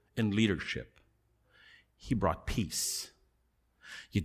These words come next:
don't want a leader who's not peaceable, who's not peaceful, who's hostile, angry,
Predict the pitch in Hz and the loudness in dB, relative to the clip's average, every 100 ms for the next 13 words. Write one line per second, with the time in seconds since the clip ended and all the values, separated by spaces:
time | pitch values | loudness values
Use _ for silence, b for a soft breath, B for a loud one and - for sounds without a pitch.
0 | - 175 202 233 196 202 196 180 165 160 | 10 12 12 12 12 12 12 12 12 12
1 | 160 143 156 135 139 127 - - 123 - | 12 10 8 8 8 8 6 -4 -2 0
2 | 78 67 62 - _ _ _ _ _ _ | -2 -6 -14 -16 _ _ _ _ _ _
3 | _ - 113 113 98 - 127 - - - | _ 0 2 2 0 -4 -6 -4 -4 -8
4 | 58 - - _ _ _ b b b _ | -14 -18 -20 _ _ _ b b b _
5 | - 110 92 - - - _ _ _ _ | 0 2 2 -2 -4 -8 _ _ _ _
6 | _ _ _ _ - - 113 110 - 67 | _ _ _ _ -20 -8 -6 -6 -4 -6
7 | 58 - - - _ _ _ _ - 110 | -6 -14 -20 -20 _ _ _ _ 2 2
8 | 101 85 71 64 - | 4 0 -6 -8 -14